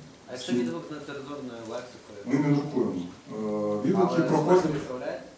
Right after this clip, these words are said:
Speaker 2: Ну, С М С-ка відправляється для того, щоб, е, відгук дійшов на модерацію. А потім вже модератор дивиться, чи є там нецензура, чи є там якісь образи і так далі.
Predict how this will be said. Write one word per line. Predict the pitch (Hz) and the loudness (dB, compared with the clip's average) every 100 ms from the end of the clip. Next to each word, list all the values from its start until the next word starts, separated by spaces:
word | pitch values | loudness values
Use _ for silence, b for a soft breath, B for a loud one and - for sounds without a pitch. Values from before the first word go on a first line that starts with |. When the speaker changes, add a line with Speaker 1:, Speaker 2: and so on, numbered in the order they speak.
| - - - - - - 117 | -20 -20 -20 -20 -20 -14 -2
Speaker 2:
Ну, | 127 - | -2 -2
С | 127 | 2
М | 127 | 4
С-ка | 190 185 | 4 2
відправляється | 156 151 143 175 170 139 | -2 -4 -4 -2 -2 -4
для | 131 | -2
того, | 147 156 | 0 0
щоб, | 147 135 131 - - - - | -2 -4 -8 -12 -20 -16 -8
е, | 113 | -4
відгук | 113 151 147 143 | 0 2 2 0
дійшов | 120 120 135 135 | 2 2 4 4
на | 127 | 6
модерацію. | 127 127 131 113 - - - - - - - - | 6 6 6 4 0 -6 -16 -20 -20 -20 -20 -12
А | 104 | 0
потім | 170 - 139 | 2 4 6
вже | 131 | 6
модератор | 127 127 123 143 - | 6 6 2 2 2
дивиться, | 139 147 - 117 - - - | 4 4 4 0 -6 -10 -16
чи | - 123 | -6 0
є | 135 | 2
там | 131 117 110 - - - - | 4 2 2 -2 -10 -20 -12
нецензура, | 113 113 120 120 143 196 190 170 151 156 - - - - | -6 -2 0 4 10 10 10 8 4 -4 -12 -20 -20 -14
чи | - 123 | -4 2
є | 139 | 4
там | 135 120 113 101 101 - - - | 4 2 0 -2 -4 -10 -12 -10
якісь | - 110 120 | -8 -2 2
образи | 120 123 165 139 | 6 8 6 6
і | 123 | 6
так | 123 - | 4 0
далі. | 113 98 | 0 -2